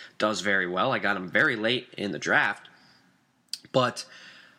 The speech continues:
I think he's someone with Tom Brady throwing to him. If he's as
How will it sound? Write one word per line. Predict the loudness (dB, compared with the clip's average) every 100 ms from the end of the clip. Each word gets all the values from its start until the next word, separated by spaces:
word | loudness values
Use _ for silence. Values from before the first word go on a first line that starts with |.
| _ _ _ _ 0
I |
think | 2 2 0
he's | 0
someone | 2 0 0 0
with | 2 0 0
Tom | 0 0 2
Brady | 0 0
throwing | 0 0 0 0
to | 0
him. | -2 -4 -4
If | -2 0
he's | 0 0
as | 0 -2 -4 -8